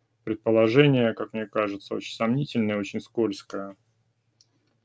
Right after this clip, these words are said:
Да, там не всё в по-, н-, не всё в порядке в паре. Впрочем, не наше это дело совать туда нос. С другой стороны, даже сами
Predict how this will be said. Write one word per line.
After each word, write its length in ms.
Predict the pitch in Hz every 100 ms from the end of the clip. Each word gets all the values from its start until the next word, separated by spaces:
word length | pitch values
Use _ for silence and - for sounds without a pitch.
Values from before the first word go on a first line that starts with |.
| _ _ _ _ _ _ _ _
Да, 240 | 120 123 120
там 240 | - 113
не 100 | 120
всё 220 | 127 139
в 100 | 127
по-, 140 | - 131
н-, 920 | 127 131 131 135 143 139 143 147 160
не 100 | 147
всё 220 | 151 170
в 100 | 147
порядке 420 | - 131 127 - 131
в 100 | -
паре. 280 | 180 175 120
Впрочем, 760 | - 127 127 - 113 113 123
не 100 | 139
наше 340 | 156 135 - 117
это 180 | 110
дело 360 | 117 131 165 135
совать 380 | - 113 113 104
туда 280 | 113 113 117
нос. 480 | 139 151 143 - - 127
С 140 | 113 104
другой 280 | 117 117 117
стороны, 480 | - 117 113 110
даже 320 | 107 104 104 98
сами 480 | - - 120 113 104